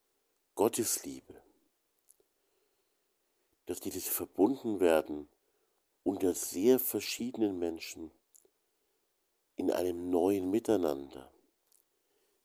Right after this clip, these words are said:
in echt richtig guten Beziehungen,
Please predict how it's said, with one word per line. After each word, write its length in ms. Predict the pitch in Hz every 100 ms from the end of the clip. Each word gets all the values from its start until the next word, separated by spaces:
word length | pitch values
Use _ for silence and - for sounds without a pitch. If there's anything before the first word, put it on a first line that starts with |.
| _ -
in 180 | 160 - -
echt 320 | 110 - -
richtig 460 | 90 - 90 85 -
guten 520 | 104 101 98 85 82 _ _ -
Beziehungen, 880 | 80 - - 104 123 117 92 71